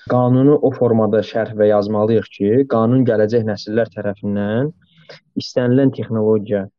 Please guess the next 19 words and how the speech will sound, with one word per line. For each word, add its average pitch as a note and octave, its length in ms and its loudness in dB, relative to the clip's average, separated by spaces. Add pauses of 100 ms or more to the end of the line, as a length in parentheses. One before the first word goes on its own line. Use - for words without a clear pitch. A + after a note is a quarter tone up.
(760)
belə A2 180 2
deyək, G2 240 -4 (300)
inkişafından A2 760 -2
sonra A2 380 2 (160)
həmin C3 340 0
qanunun A2 540 0
tətbiqi B2 720 0 (320)
sual C3+ 340 0
altına A2 500 -2
alınmasın A#2+ 760 -2
və C3 80 0
həmin C#3+ 240 0
qanun B2 380 -2 (420)
o C#3 100 2
texnologiyalara A#2+ 760 0
da C#3+ 60 -4
tətbiq B2 380 -4
oluna A#2+ 260 4
bilsin. G2+ 360 -4